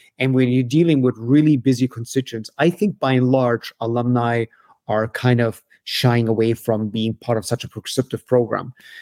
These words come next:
And the other, the other thing I often hear is that students, you know, we're all transactional, uh, and it's gonna get worse and worse. They want immediate gratification. Few students really understand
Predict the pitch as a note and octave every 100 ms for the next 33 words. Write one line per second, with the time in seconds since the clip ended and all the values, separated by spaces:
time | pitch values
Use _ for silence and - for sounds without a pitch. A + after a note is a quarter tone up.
0 | - C#3+ - D3 F#3 E3 - E3 D#3+ E3+
1 | D#3 C3+ A#2+ A#2 - G#2+ A#2 A2 G#2+ -
2 | A2+ A2 - - D#3 D#3 D#3 D3+ C3+ -
3 | - _ - A3 G#2 A#2 A#2 A#2 C3 E3
4 | C#3 B2 - C#3+ E3+ F#3+ - A2+ G#2+ G#2
5 | A#2+ A#2+ A#2 - - A#2 A2+ A2+ F#2 _
6 | G#2+ A2+ A2 E3 D3+ A#2 A#2+ C3 A#2+ G#2
7 | A2+ A2 A2 A2 A2 B2+ A#2+ B2 A#2+ C3
8 | B2+ C#3 C3+ A2 G#2 F#2+ - - - _
9 | _ - - F#3+ A3 G3 - F3+ E3+ D#3
10 | A2+ A#2+ D3+ D#3 D#3+ D3+ D3+ - B2 A#2+
11 | - - C3+ C3+ C3 B2+